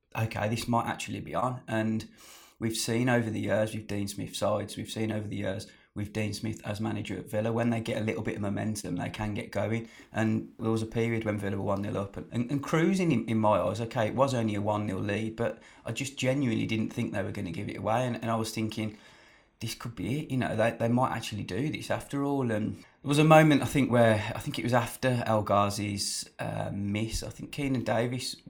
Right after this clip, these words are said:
there was a challenge with an Everton defender, and it, it looked, I haven't seen the replay, but it looked to me like he had actually won a foul, but instead I think it was given the other way.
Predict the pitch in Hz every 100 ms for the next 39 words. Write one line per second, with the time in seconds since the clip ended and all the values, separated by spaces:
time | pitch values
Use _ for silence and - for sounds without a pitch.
0 | - - 113 117 117 117 120 127 123 113
1 | 107 110 110 117 113 113 113 117 117 120
2 | - - - - 151 - 135 143 - 135
3 | 147 120 113 104 - - 147 - 127 113
4 | 117 117 - - 113 110 - - 104 104
5 | 107 - 110 120 113 107 117 - - -
6 | 104 - 117 107 104 - 107 113 107 110
7 | 107 101 113 107 117